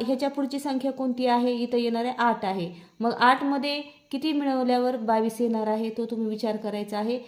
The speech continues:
आता या ठिकाणी जर आपण चौदा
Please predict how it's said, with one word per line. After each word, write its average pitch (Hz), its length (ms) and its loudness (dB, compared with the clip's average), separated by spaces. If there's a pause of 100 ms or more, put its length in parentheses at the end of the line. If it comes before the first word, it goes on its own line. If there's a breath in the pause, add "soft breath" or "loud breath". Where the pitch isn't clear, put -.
(500 loud breath)
आता 208 200 -4
या 240 200 6
ठिकाणी 247 420 0
जर 277 200 0
आपण 214 520 0 (2250 soft breath)
चौदा 226 440 4